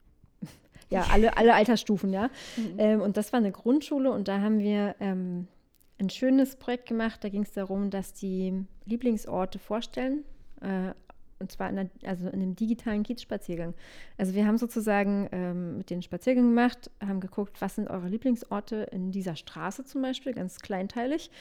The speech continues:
Speaker 1: Dann haben sie, ähm, darüber Beiträge erstellt und sich gegenseitig interviewt. Dann haben sie, ähm, Avatare erstellt, weil natürlich war die erste Frage von den Eltern,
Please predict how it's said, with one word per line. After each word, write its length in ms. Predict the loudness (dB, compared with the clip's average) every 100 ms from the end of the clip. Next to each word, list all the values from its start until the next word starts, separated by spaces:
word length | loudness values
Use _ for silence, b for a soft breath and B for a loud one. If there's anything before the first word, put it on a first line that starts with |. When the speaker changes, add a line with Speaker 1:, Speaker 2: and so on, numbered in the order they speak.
| B B B B B B
Speaker 1:
Dann 200 | 4 6
haben 200 | 6 6
sie, 200 | 6 4
ähm, 340 | 4 2 0 0
darüber 340 | 0 2 0
Beiträge 460 | 2 -2 -2 -2 0
erstellt 320 | -2 -2 0
und 120 | -2
sich 100 | -4
gegenseitig 460 | -2 0 0 -2 -4
interviewt. 560 | -4 -4 0 -2 -2 -12 -20 _ _ -8
Dann 300 | -2 0 2
haben 180 | 2 0
sie, 340 | 0 0 0 0
ähm, 440 | -2 -4 -2 -4 -6 -6
Avatare 640 | -4 -4 -4 0 0 0
erstellt, 560 | -4 -8 -6 -4 -2 -2
weil 180 | -2 -2
natürlich 420 | -6 -4 -4 -2
war 80 | -2
die 80 | -2
erste 240 | -6 -8
Frage 260 | -8 -6 -4
von 120 | -4
den 100 | -4
Eltern, 440 | -4 -4 -2 -2